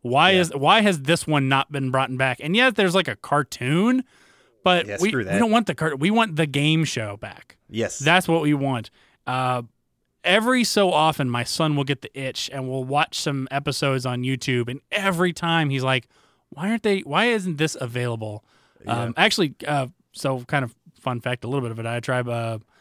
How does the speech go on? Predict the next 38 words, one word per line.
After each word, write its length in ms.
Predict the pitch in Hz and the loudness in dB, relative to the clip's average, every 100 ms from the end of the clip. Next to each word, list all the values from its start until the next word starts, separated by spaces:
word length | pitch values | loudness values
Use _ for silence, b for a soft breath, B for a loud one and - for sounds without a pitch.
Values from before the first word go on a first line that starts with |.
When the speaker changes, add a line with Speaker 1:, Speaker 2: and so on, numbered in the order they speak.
| _ _ _ - | _ _ _ 0
Speaker 1:
the 100 | 180 | 2
other 160 | 185 | 2
day, 480 | 170 170 147 143 151 - | 2 4 4 2 0 -8
uh, 20 | 120 | -6
after 960 | 127 139 - 143 135 131 127 127 123 | -4 -4 -2 -2 0 -2 -2 -4 -4
everyone 340 | 135 135 131 127 | -6 -6 -4 -4
got, 200 | 123 123 | -6 -6
after 180 | 143 156 | -4 -2
I 40 | 135 | -2
picked 200 | 147 135 | -2 -4
up 60 | |
my 100 | 127 | -6
son 200 | 123 135 | -4 -4
from 100 | 123 | -4
his 80 | 120 | -6
bus 160 | 110 127 | -4 -4
stop 180 | 127 120 | -4 -4
and 80 | 120 | -4
everyone 180 | 120 | -4
else 100 | 120 117 | -4 -4
got 120 | 117 | -6
home 100 | 123 | -6
from 140 | 117 | -10
school, 420 | 110 - 156 120 - b b b b | -8 -2 0 -2 -4 b b b b
uh, 240 | 117 120 117 | -6 -4 -4
we 120 | 127 | -2
were, 260 | 120 113 117 | -2 -6 -6
you 80 | 143 | -6
know, 100 | 120 | -4
folding 300 | - 233 180 | -2 0 2
laundry 480 | 143 135 131 156 180 - | 2 2 0 -2 -6 -8
in 120 | 131 | -6
the, 140 | 127 127 | -4 -6
in 120 | 143 | -6
the 80 | 135 | -4
living 260 | 135 170 131 | -2 0 0
room, 220 | 120 131 b b b b - | -2 -6 b b b b -10
and 460 | 135 135 135 131 | -4 -2 0 -2